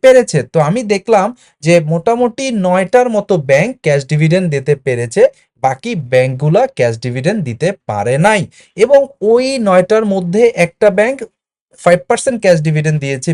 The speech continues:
বিধায় ওকেও আমরা লিস্টে রাখি নাই। অর্থাৎ আমাদের আজকের এই অ্যানালাইসিসে, আমাদের এই শর্ট লিস্টে একটা ব্যাংক যদি ঢুকতে চায়, তাকে দুইটা কন্ডিশন পাস করতে হয়েছে। নাম্বার ওয়ান, তাকে কমপক্ষে টেন পার্সেন্ট ক্যাশ ডিভিডেন্ড দিতে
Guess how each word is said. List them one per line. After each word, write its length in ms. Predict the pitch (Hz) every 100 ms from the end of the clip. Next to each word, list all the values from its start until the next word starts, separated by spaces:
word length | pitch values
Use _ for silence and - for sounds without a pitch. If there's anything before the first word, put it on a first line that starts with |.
| 127
বিধায় 300 | 123 180 - - 175
ওকেও 240 | 170 220 214
আমরা 140 | 180 160
লিস্টে 260 | 143 - 151 117
রাখি 200 | 107 127
নাই। 100 | 156 214
অর্থাৎ 200 | 180 226 208 - - -
আমাদের 400 | 156 196 220 262 269 170
আজকের 300 | 160 - 226 220
এই 60 | 196
অ্যানালাইসিসে, 680 | 156 160 160 160 180 240 285 - _ -
আমাদের 260 | 151 180 202
এই 60 | 226 -
শর্ট 240 | 175 175 165 220
লিস্টে 340 | 247 - 269 311 - _ -
একটা 160 | 156 196 143
ব্যাংক 240 | 156 185 247 170
যদি 160 | 165 165 131
ঢুকতে 300 | 143 - 160 156
চায়, 240 | 143 131 180 -
তাকে 200 | 147 165 131
দুইটা 260 | 175 196 247 233
কন্ডিশন 460 | 185 175 175 196 240 _ _ _
পাস 160 | 156 147 -
করতে 240 | 147 - 135
হয়েছে। 260 | 123 120 196 190
নাম্বার 260 | 131 123 139 139
ওয়ান, 180 | 160 285 269
তাকে 180 | 160 156 -
কমপক্ষে 520 | 156 165 233 226 - 277 -
টেন 140 | 175 175
পার্সেন্ট 380 | 196 196 - 254 247
ক্যাশ 160 | 156 135 131
ডিভিডেন্ড 360 | 151 156 185 170
দিতে 180 | 139